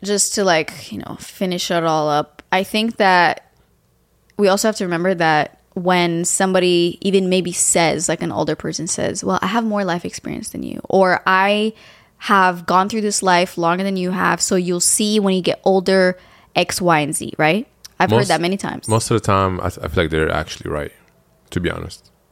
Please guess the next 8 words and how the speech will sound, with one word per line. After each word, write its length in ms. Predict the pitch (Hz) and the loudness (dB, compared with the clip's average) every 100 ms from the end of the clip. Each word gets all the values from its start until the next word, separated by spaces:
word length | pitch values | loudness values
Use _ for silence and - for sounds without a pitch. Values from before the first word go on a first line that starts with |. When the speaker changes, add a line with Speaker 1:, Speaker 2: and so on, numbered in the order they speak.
| - | -2
Speaker 1:
Except 840 | 226 - - 285 202 - - - _ _ _ _ _ _ - | -2 0 0 2 2 -2 -18 -18 _ _ _ _ _ _ -8
that 480 | 190 202 190 180 - _ _ _ _ _ | 0 4 4 2 -4 _ _ _ _ _
their 460 | 185 170 220 247 302 | -8 -2 4 4 4
life 300 | 285 247 247 | 4 2 0
experience, 880 | 214 - 214 214 175 147 175 - - - 165 - | -4 -6 -2 -2 -2 -4 -6 -8 -10 -12 -12 -6
whatever 500 | 196 226 262 277 302 | 2 4 4 4 2
they 180 | 226 247 | 2 0
experienced 1000 | - - - 240 240 196 165 170 - | -2 -8 -2 0 0 0 -4 -6 -8